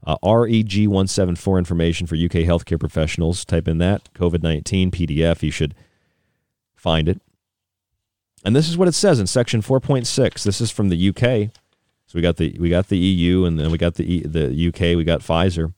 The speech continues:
saying the same thing. It's what it says. "Fertility, pregnancy, and lactation. There are no or limited amounts of data from the use of covid nineteen mRNA vaccine B N T sixteen two B two. Animal reproductive toxicity studies have not been completed.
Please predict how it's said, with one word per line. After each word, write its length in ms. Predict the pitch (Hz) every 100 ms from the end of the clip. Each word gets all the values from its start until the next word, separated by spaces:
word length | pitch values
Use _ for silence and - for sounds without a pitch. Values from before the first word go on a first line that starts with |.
| _ _ _ _
saying 240 | - 92 92
the 80 |
same 240 | 87 92 87
thing. 260 | 101 90 - _ -
It's 120 | 104
what 80 | 123
it 60 | 101
says. 260 | 117 95
"Fertility, 420 | - 98 151 151
pregnancy, 480 | 139 135 127 131 139
and 80 | 120
lactation. 640 | 101 95 - 95 - 69 - _ -
There 140 | 101
are 120 | 101
no 440 | 95 104 135 180 185
or 160 | 104 95
limited 380 | 104 147 156
amounts 380 | 143 117 113 -
of 140 | 123 104
data 420 | 92 92 90 95 _
from 240 | 110 101
the 80 | 90
use 340 | 87 113 113
of 100 | 95
covid 220 | - 98
nineteen 380 | 98 95 104 90
mRNA 500 | 90 87 90 85 85
vaccine 520 | 85 85 - 85 82
B 200 | 80 90
N 180 | 87 87 -
T 420 | - 87 76 78 _ _
sixteen 540 | - 101 90 - 90 85
two 180 | 92
B 160 | 82 80
two. 380 | - 98 67 - - _ _
Animal 300 | 90 110 135
reproductive 520 | 135 127 127 117 113 104
toxicity 540 | 107 - 113 - 107
studies 280 | - 117 117
have 180 | 123 117
not 240 | 120 110
been 160 | 107 98
completed. 560 | 110 101 123 85 -